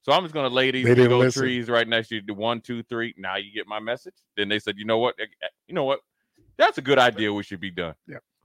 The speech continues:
Speaker 1: Just imagine you just sitting there, me and you, like, us three at the, at the Masters chilling and exciting. Probably got rain and all that stuff. And you just, you know, how you feel something in the back, like, behind you, like, "Damn," you, you look at you,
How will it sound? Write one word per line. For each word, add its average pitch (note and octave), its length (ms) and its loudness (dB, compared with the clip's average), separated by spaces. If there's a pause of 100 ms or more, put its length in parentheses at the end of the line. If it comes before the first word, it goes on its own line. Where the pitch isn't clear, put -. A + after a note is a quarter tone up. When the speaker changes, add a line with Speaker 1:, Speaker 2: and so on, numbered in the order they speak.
Speaker 1:
Just D4+ 160 -2
imagine F3+ 480 4
you F3 80 -8
just E3 200 -8
sitting E3+ 180 -2
there, D#3 100 2
me E3+ 180 -2
and E3 80 -6
you, C#3 120 -10
like, D3 200 2
us D#3+ 140 0
three D#3+ 200 -4
at D3+ 120 0
the, C3 280 -2 (120)
at C#3 160 0
the B2 60 -6
Masters C#3 420 -2
chilling D3+ 320 -4
and B2+ 100 -4 (300)
exciting. C#3+ 600 -2 (260)
Probably C#3+ 180 4
got C3+ 200 4
rain C#3 360 -2
and C3 160 -2
all C3 100 2
that C3+ 160 4
stuff. C3+ 260 -2 (1080)
And C3+ 140 -8
you E3+ 100 -8
just, C#3+ 260 -4 (160)
you C#3 140 -16
know, D3 160 -4
how C#3+ 140 -2
you B2 120 -2
feel D3 220 -4
something C#3 280 -6
in C#3 60 -6
the B2+ 80 -4
back, C3+ 280 2
like, B2 240 -2
behind C3 240 -6
you, A#2 40 -18
like, F#2 140 -12
"Damn," A3 400 -10
you, D3 120 -20 (500)
you D3 80 -18
look E3 120 -8
at E3+ 140 -6
you, B2 180 -18